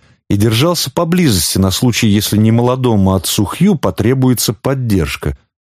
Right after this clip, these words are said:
Но священник крепко сжал конские бока загорелыми коленями, он вовсе не забыл, как ездит верхом. «Смелее, отче!» рассмеялся Джон.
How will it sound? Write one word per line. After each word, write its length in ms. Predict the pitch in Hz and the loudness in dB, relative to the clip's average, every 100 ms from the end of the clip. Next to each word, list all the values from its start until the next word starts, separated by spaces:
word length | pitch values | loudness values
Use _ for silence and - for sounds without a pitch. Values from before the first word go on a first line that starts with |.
| _ | _
Но 100 | 90 | -2
священник 880 | 98 - 95 90 - 185 185 160 120 - | -2 0 0 0 0 2 2 2 -2 -4
крепко 500 | 113 123 - - 92 | -2 0 -2 -4 -2
сжал 400 | 85 82 98 82 | 0 0 0 -2
конские 560 | - 95 82 - 90 | 0 0 0 -2 -2
бока 380 | 80 92 90 104 | 0 0 0 -2
загорелыми 600 | 78 85 90 95 85 80 | -2 -2 0 0 2 0
коленями, 580 | 78 78 95 165 170 170 - _ - _ | 0 0 2 2 2 0 -4 _ -20 _
он 160 | 117 120 | 0 2
вовсе 460 | 113 113 117 - 135 | 2 2 0 0 0
не 120 | 139 | 2
забыл, 420 | 135 143 117 95 | 0 0 0 0
как 240 | - 87 | -2 -2
ездит 440 | 98 95 78 87 - | 0 0 0 -4 -2
верхом. 540 | 95 95 - 87 76 - - - - | -2 -2 -2 -2 -2 -4 -18 -18 -6
«Смелее, 880 | - - 131 165 175 165 143 127 | -2 2 2 4 4 4 4 4
отче!» 600 | 117 143 143 123 - 117 | 2 2 2 0 -2 -2
рассмеялся 720 | 98 95 - 110 110 104 92 110 | 0 0 0 2 2 2 0 -2
Джон. 420 | 95 95 104 90 | 0 0 0 0